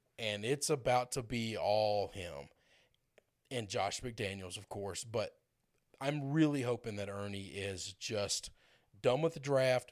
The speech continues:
moving on, gonna stay in, gonna work the season with Bill, and, and just, you know, maybe goes down to a part-time,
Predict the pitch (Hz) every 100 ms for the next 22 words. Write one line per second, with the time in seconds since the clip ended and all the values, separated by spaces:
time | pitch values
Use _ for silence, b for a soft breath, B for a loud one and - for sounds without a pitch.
0 | 113 107 131 131 117 113 110 98 _ _
1 | - 101 107 117 - 123 117 113 113 110
2 | - 101 104 113 113 131 - 120 110 113
3 | 110 98 107 101 101 95 b b b b
4 | 110 104 101 98 104 104 120 110 - _
5 | _ _ 131 107 101 92 _ _ - 95
6 | 107 113 113 117 117 - 113 110 107 127
7 | 107 - 107 98 - 104 101 101